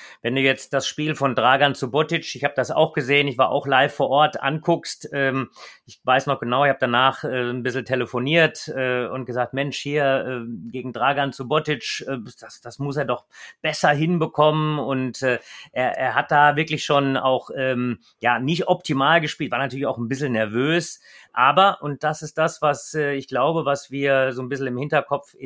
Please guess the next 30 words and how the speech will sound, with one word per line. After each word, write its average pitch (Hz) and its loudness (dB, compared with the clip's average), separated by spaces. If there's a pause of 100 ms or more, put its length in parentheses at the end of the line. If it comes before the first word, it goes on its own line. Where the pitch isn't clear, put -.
damals 143 0
auch 127 -4
schon 123 -10
gehabt 113 -10
haben. 160 2 (300)
Äh, 135 -2
du 120 -6
hast 131 0
ja 135 0
nicht 131 -6
nur 123 -4
einen 117 -6
Dangi 151 -2
erwähnt, 143 0
sondern 123 -2
auch 117 -2
einen 107 -16
Benne 156 0
als 143 -4
Beispiel, 151 2
die 123 -10
ja 127 -2
dann 120 -2
auch 139 -2
irgendwo 143 -4
ihren, 127 -4
ihren 120 -4
Weg 143 -4
gemacht 147 -4
haben 151 4